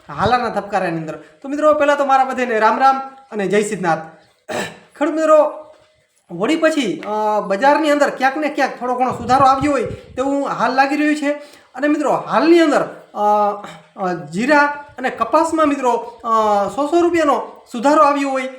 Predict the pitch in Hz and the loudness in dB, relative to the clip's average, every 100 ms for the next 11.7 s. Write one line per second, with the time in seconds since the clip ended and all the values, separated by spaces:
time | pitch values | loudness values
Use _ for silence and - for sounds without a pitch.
0 | - _ 269 269 277 247 247 247 240 247 | -20 _ -6 -4 -4 -4 -4 -2 0 0
1 | 254 262 247 269 269 - - _ 269 277 | -2 -6 -4 -6 -6 -12 -20 _ -8 0
2 | 277 277 - 240 269 170 - - 214 220 | 4 4 4 -2 -4 -4 -10 -14 -8 -6
3 | 220 240 233 240 277 277 277 262 240 170 | -4 -2 -2 0 0 0 0 0 -2 -4
4 | - - 247 285 302 302 294 269 185 202 | -10 -8 -2 0 2 2 0 0 0 0
5 | 277 294 285 240 - - - 196 208 277 | 2 2 2 0 -4 -14 -6 -2 4 4
6 | 269 277 269 262 190 - - 247 254 247 | 4 -2 -2 -2 -4 -12 -2 -2 -2 -4
7 | 269 262 - - _ - 226 269 285 277 | 0 0 -2 -14 _ -8 2 4 6 4
8 | 262 262 254 269 269 196 240 202 165 - | 4 2 0 0 -2 0 0 0 -6 -16
9 | - 254 254 269 240 - 233 220 240 247 | -6 -4 -2 -4 -6 -4 -4 -2 -4 -2
10 | 247 226 247 240 - - _ 247 330 349 | -6 -4 -4 -6 -10 -20 _ -2 0 0
11 | 320 277 330 330 311 294 | 0 2 4 4 4 2